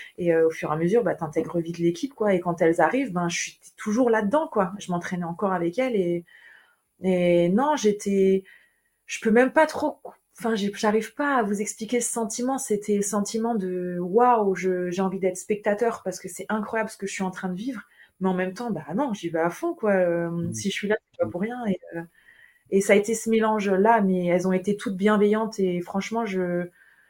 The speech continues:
Speaker 1: je, j'ai été hyper bien intégrée. Il y a jamais eu un mot plus haut que l'autre, euh, jamais un manque de respect ou quoi. Enfin, c'était ça pour moi, là, le vrai monde professionnel, c'est que tu pouvais être, euh,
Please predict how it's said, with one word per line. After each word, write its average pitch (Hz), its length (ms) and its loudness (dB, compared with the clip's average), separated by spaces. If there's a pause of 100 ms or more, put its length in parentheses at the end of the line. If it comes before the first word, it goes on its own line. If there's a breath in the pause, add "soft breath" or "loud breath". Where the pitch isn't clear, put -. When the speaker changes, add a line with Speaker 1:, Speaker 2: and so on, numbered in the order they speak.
(260 soft breath)
Speaker 1:
je, 180 180 -6
j'ai 175 180 2
été 196 160 0
hyper 202 240 2
bien 208 160 4
intégrée. 202 480 2
Il 214 60 -2
y 196 40 4
a 180 40 4
jamais 202 280 2
eu 214 100 0
un 208 100 2
mot 202 140 2
plus 202 180 -4
haut 190 60 2
que 202 120 -6
l'autre, 220 400 0
euh, 185 180 0
jamais 196 380 0
un 175 440 -2
manque 185 260 0
de 190 80 0
respect 190 280 -4
ou 196 100 0
quoi. 233 220 0
Enfin, 175 380 -4 (420)
c'était 202 380 0
ça 233 240 0
pour 196 180 -4
moi, 202 180 2
là, 185 160 0
le 180 260 0
vrai 208 240 0
monde 202 160 4
professionnel, 208 560 -4
c'est 196 140 -10
que - 40 -20
tu - 140 -20
pouvais 190 260 -2
être, 185 240 -2
euh, 180 200 0